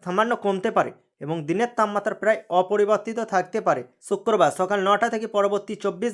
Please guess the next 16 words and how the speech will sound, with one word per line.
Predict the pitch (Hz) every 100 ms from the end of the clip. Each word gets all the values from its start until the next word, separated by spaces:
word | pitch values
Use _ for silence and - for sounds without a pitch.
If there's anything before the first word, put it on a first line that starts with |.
| 196
ঘন্টায় | 202 202 - _ _
অস্থায়ীভাবে | 180 180 - 226 214 208 202
আংশিক | 196 190 226
মেঘলা | 208 202 180
আকাশ | 156 214 208
সহ | 151 123 _ _ _
সারা | - 175 214
দেশের | 190 185 -
আবহাওয়া | 156 156 196 170
শুষ্ক | - 160 156 220
থাকতে | 208 185 202
পারে। | 135 117 _ _ _ -
একই | 185 247
সঙ্গে | 226 202 165
ভোরের | 135 170 226
দিকে | 196 175